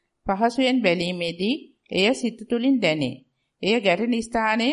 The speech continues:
එය ගැටෙන තැන නිවැරදිව සොයා ගැනීම අපහසුය. තනි පුද්ගලයෙකුගේ හුස්ම රැල්ල ගැටෙන ස්ථානය සෑම දිනක එකම ස්ථානයකද, ස්ථානයක්ද? භාවනාවේදී සිත බාහිරට නොයෑමට හා නිදිමත ගතිය බැහැර කිරීමට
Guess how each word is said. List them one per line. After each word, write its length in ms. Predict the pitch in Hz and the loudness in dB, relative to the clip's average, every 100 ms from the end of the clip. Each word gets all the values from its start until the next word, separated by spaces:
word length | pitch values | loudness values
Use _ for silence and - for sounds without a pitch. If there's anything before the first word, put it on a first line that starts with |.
| 339 | -2
එය 160 | - 185 | -2 -2
ගැටෙන 340 | 196 180 220 233 | 0 0 0 -4
තැන 240 | 226 170 196 277 | -2 -2 0 -2
නිවැරදිව 500 | 208 208 214 220 226 | -2 -2 0 -2 -2
සොයා 340 | 254 233 202 202 | -2 -2 0 0
ගැනීම 320 | 190 196 240 | -2 -2 -4
අපහසුය. 560 | 208 196 185 170 143 - - _ _ _ _ - | -2 -4 -4 -4 -4 -6 -10 _ _ _ _ 0
තනි 200 | 196 254 | 4 4
පුද්ගලයෙකුගේ 880 | 277 220 - 196 196 196 202 196 269 262 | 2 -4 -2 -2 0 -4 -2 0 0 -2
හුස්ම 280 | 226 226 240 | -10 -6 -2
රැල්ල 280 | 247 220 220 | 0 0 0
ගැටෙන 360 | 214 - 196 | -2 -2 -4
ස්ථානය 480 | 196 - 185 185 190 269 277 _ _ _ | -6 0 0 0 0 -4 -6 _ _ _
සෑම 340 | - 196 214 254 | 0 4 4 2
දිනක 360 | 233 185 165 175 226 277 - _ | 0 -2 -4 -2 -2 -4 -12 _
එකම 340 | 170 - 240 285 | -6 0 2 4
ස්ථානයකද, 880 | 277 - 190 190 190 175 170 190 208 - - _ _ | 2 0 0 0 -2 -4 -2 -2 -2 -4 -10 _ _
ස්ථානයක්ද? 720 | _ 202 202 190 175 175 208 220 - _ _ _ | _ -2 0 0 -2 -2 -2 -2 -2 _ _ _
භාවනාවේදී 1080 | 208 180 202 233 247 240 240 247 247 233 254 | 0 4 4 4 2 0 -2 -2 -4 0 -2
සිත 240 | 262 208 - 240 | 0 -2 -2 0
බාහිරට 540 | 185 190 226 247 247 254 | 0 0 0 -2 -2 -2
නොයෑමට 540 | 202 175 175 180 180 | 0 0 0 -2 -6
හා 240 | 190 214 277 320 _ _ _ - | -4 -2 -4 -6 _ _ _ -4
නිදිමත 440 | 190 220 233 226 | 0 0 0 0
ගතිය 340 | 233 226 247 254 | -2 0 0 2
බැහැර 300 | 196 202 208 | 2 2 0
කිරීමට 520 | 208 180 175 175 | -4 -6 -6 -4